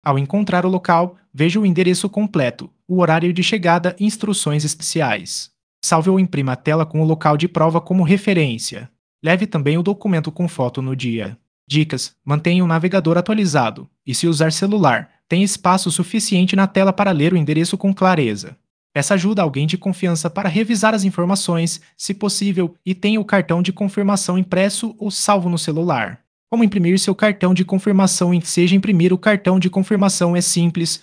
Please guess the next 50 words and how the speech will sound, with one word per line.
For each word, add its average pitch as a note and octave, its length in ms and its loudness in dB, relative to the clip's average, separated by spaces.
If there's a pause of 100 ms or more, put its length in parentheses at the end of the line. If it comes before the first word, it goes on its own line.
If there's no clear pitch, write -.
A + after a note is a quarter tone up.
Após D#3 320 -2
confirmar F#3+ 480 2
o D#3 40 2
local, E3 580 0
procure G3 320 0
pela D#3+ 240 0
opção D#3 340 -2
de E3+ 120 2
imprimir F3 340 2
ou F3+ 100 4
gerar F3 300 4
o E3+ 40 -4
cartão. F3+ 540 0 (300)
Verifique E3+ 460 0
se - 120 0
o G3+ 60 4
texto G3+ 320 0
está G3+ 240 0
legível F#3 460 4
e F3 80 0
se G3+ 160 -2
todas G#3+ 320 0
as G#3 100 2
informações F#3 640 2
aparecem E3 480 4
sem G3+ 260 0
cortes. - 680 -2 (340)
Se - 100 0
houver D3 280 4
erro, B2+ 360 0
procure D#3+ 320 0
o G3 60 2
suporte D3 460 -2
do C3+ 120 0
inep. C3 320 -2 (400)
Se F#3 100 -2
não F3+ 160 4
puder F3 300 2
imprimir, D#3 600 0
salve C#3 360 0
em F#3 80 2
P F#3 100 -2
D F3+ 120 2
F E3 400 0
ou D#3 120 -2
leve B2+ 300 0
a E3+ 80 -2
tela E3+ 260 0
no D#3+ 80 0
celular. D3+ 600 -2